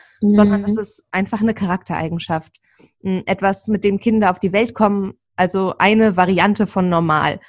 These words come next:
Speaker 1: Und ich glaub, sie
Speaker 2: Mhm.
Speaker 1: sagt, ähm, dass ungefähr jeder siebte Mensch, wenn ich das richtig im Kopf hab, als gefühlsstarker Mensch auf die Welt kommt.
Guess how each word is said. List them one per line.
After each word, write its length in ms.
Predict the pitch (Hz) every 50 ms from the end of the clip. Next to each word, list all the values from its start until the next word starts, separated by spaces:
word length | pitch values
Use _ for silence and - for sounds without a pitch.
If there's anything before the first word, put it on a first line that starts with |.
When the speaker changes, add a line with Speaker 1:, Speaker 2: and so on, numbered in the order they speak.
| - - _ _ _ _
Speaker 1:
Und 140 | - 190 170
ich 100 | - -
glaub, 220 | 208 190 190 185
sie 140 | 180 180 185 180
Speaker 2:
Mhm. 40 |
Speaker 1:
sagt, 520 | 170 180 180 185 202 208 _ _ - - -
ähm, 300 | - 185 180 180 175 170 -
dass 380 | 165 170 170 - - - - -
ungefähr 440 | - 190 190 190 190 - - 185 170
jeder 320 | 160 - 185 196 190 185 170
siebte 400 | - - 190 180 _ - - 170
Mensch, 580 | 160 156 156 160 160 160 156 - - - - _ _ _ _ _ -
wenn 120 | 175 165
ich 120 | 165 160 -
das 180 | 160 160 -
richtig 200 | 170 160 - -
im 100 | 175 170
Kopf 260 | - - 170 160 _
hab, 160 | - 170 160 - _
als 380 | _ - 160 156 151 - - -
gefühlsstarker 580 | - 170 - - 196 - - - 160 160 -
Mensch 180 | 156 156 156 156
auf 100 | 165 -
die 120 | - 156
Welt 240 | 151 147 151 151 151
kommt. 340 | - - 151 131 147 - -